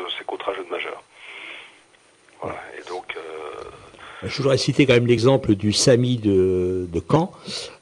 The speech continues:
Speaker 2: euh, du quatorze, donc, du Calvados, où là, ils, euh, prennent en charge les jeunes jusqu'à vingt et un ans.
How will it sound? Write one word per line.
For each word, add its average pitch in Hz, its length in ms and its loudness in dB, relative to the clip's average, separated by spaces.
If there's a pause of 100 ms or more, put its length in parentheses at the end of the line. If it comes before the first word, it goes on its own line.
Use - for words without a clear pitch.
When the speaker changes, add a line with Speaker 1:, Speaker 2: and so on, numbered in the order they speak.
Speaker 2:
euh, 95 320 2
du 95 100 -6
quatorze, 147 540 2
donc, 151 280 6
du - 60 -10
Calvados, 113 680 4
où 143 240 6
là, 160 380 2 (120)
ils, 117 360 -2
euh, 107 300 2
prennent 131 300 0
en 104 40 0
charge 101 300 0
les 95 80 -4
jeunes 147 220 4
jusqu'à - 180 -2
vingt 175 180 2
et 170 40 4
un 143 100 4
ans. 131 180 0